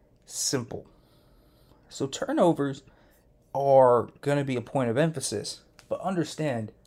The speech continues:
their best way to create them is gonna be the strip sacks. Because again, it's not something that you can create in the secondary here because you're not gonna do a ton of disguising. It's press quarters every play, essentially.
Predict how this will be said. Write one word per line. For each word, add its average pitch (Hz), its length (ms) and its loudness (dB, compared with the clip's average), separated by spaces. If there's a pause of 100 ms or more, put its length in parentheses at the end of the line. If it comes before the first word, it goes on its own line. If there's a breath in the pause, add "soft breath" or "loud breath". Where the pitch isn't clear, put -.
(540 soft breath)
their 143 120 2
best - 640 0 (160)
way 131 180 -2
to 120 80 -4
create 127 380 -4
them 175 180 -4
is 120 160 -8
gonna 131 140 -4
be 117 100 -4
the 104 80 -8
strip - 260 -6
sacks. - 460 -8 (560 soft breath)
Because 135 340 -4
again, 113 440 -2 (500)
it's 147 240 -2
not 143 380 -2
something 135 460 -4
that 120 200 -6
you 131 100 -6
can 127 200 -10
create 120 280 -6
in - 60 -8
the 113 80 -6
secondary 117 560 -4
here 113 180 -6
because 117 240 -8
you're 120 120 -10
not 131 180 -2
gonna 160 140 0
do 135 160 -2
a - 20 0
ton 127 180 -6
of 113 80 -4
disguising. 104 680 -8 (340 soft breath)
It's 135 160 -4
press 147 260 0
quarters 143 420 4
every 117 280 2
play, 135 340 4
essentially. 110 680 -10